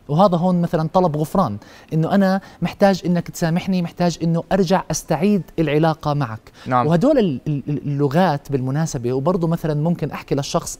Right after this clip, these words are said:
Speaker 1: إنه أنا غلطان، مش بس أنا ندمان، أنا غلطان. أنا غلطان معناتها أنا عارف الخطأ اللي أنا عملته، اللي ارتكبته بحقك، وأنا قادر أفهمه، وأنا متفهم جدا إني أنا خطأت، أخطأت، وما ببرر لحالي أي تبرير.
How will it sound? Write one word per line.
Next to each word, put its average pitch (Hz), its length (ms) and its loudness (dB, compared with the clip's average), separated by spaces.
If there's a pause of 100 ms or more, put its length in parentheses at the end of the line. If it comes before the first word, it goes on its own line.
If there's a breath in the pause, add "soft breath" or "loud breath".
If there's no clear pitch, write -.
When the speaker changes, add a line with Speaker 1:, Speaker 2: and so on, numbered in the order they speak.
Speaker 1:
إنه 151 320 -4 (420 loud breath)
أنا 185 360 2 (140)
غلطان، 147 440 0 (240)
مش 165 140 -6
بس 165 300 -4
أنا 151 300 -2
ندمان، 139 440 -2
أنا 165 100 0
غلطان. 165 400 -2 (340 loud breath)
أنا 214 100 2
غلطان 202 380 2
معناتها 185 460 -2
أنا 175 180 0
عارف 214 500 0
الخطأ 175 440 -2
اللي 151 160 0
أنا 151 200 -2
عملته، 143 400 -4 (260 loud breath)
اللي 139 120 0
ارتكبته 143 420 -2
بحقك، - 540 -6 (280 loud breath)
وأنا 170 220 0
قادر 190 360 4
أفهمه، 170 520 0
وأنا 170 260 -2
متفهم 180 680 0
جدا 185 380 0 (100)
إني 165 160 0
أنا 180 100 0
خطأت، - 300 -4 (160)
أخطأت، - 440 -2 (340 loud breath)
وما 196 240 6
ببرر 170 300 2
لحالي 156 280 0
أي 143 60 -4
تبرير. 107 340 -8